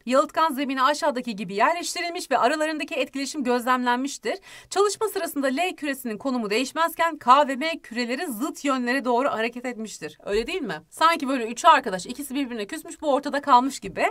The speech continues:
Evet arkadaşlar, bakalım, her üçü de negatif elektrik yüküyle yüklüdür. Bakın, doğru olma ihtimali var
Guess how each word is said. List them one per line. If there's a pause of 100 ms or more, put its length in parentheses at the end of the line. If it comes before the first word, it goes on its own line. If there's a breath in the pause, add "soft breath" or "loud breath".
(340 loud breath)
Evet
arkadaşlar,
bakalım,
her (100)
üçü
de
negatif
elektrik
yüküyle
yüklüdür.
Bakın, (380)
doğru
olma
ihtimali
var